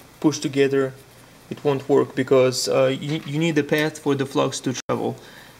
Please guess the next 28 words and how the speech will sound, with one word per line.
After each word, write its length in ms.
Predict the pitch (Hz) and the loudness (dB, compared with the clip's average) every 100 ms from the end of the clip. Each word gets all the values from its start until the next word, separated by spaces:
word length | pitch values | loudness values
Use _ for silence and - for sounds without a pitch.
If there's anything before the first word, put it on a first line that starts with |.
| - | -14
See, 360 | - 120 123 | -4 -2 0
when 240 | 127 131 139 | 0 -2 0
your 320 | 139 139 135 | 0 0 -2
secondary 580 | - 151 151 156 147 143 | 0 -2 0 0 2 2
is 140 | 131 | 0
under 240 | 131 127 127 | -4 -4 -2
load, 400 | 143 151 151 - - | 0 0 -2 -6 -12
your 180 | - 131 123 - | -6 -6 -6 -12
two 140 | 135 143 | -4 -2
secondaries, 720 | - 127 131 120 120 120 - | -2 -2 -4 -2 -2 -2 -2
your 100 | 139 | -2
im-, 240 | 143 147 - | -2 -4 -6
your 300 | - 131 127 - | -4 -2 -2 -4
input 420 | 143 147 143 139 | -6 -4 -6 -2
power 320 | 139 131 131 | 0 0 0
will 180 | 123 127 | -2 -2
actually 280 | 131 123 127 | -2 -4 -4
have 120 | 123 | -4
to, 280 | 131 123 120 | -4 -4 -2
uh, 300 | - 120 120 123 - - | -2 -2 -2 -8 -16 -8
be 120 | 139 | -4
lower. 420 | 127 135 120 110 - - - | 0 0 0 -2 -6 -16 -10
It 100 | 247 | -6
will 200 | 127 123 - | -4 -6 -2
actually 360 | 131 131 131 123 | -4 -2 -4 -2
drop. 340 | 135 131 - - - - - - - - - - - - | 0 0 -2 -14 -20 -20 -20 -20 -20 -20 -20 -20 -20 -14
So, 500 | - - 131 123 123 | -4 0 2 2 2
um, 380 | 123 123 123 | 0 0 -4